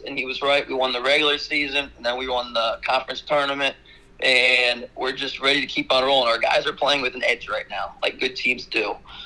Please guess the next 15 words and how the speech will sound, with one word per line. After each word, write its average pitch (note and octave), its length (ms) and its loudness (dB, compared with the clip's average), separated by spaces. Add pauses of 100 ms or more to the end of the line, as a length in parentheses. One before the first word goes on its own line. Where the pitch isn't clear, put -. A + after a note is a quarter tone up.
So G#2 540 0 (240)
they're A#2+ 180 2
really C#3 220 2
confident C#3 640 0
and A2+ 120 -6
just B2+ 260 -6 (280)
soaking D#3 480 0
in C#3 80 2
the B2+ 80 0
moment, C3 380 -2
enjoying A#2 380 -2
every A2+ 180 -2
moment A2 320 -6
of - 100 -10
it. - 100 -14